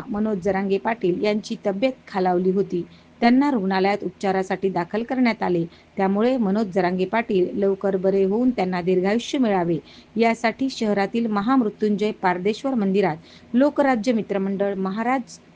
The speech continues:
मित्रमंडळ आणि सकल मराठा समाजाच्या वतीने व्यंकटराव शिंदे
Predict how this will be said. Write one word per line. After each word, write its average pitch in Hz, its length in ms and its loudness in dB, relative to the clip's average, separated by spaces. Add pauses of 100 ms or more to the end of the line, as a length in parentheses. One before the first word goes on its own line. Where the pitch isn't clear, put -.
(220)
मित्रमंडळ 208 580 2
आणि 190 240 -2
सकल 269 380 -2
मराठा 208 400 2
समाजाच्या 190 540 -2
वतीने 190 360 -2 (360)
व्यंकटराव 247 560 2
शिंदे 233 440 4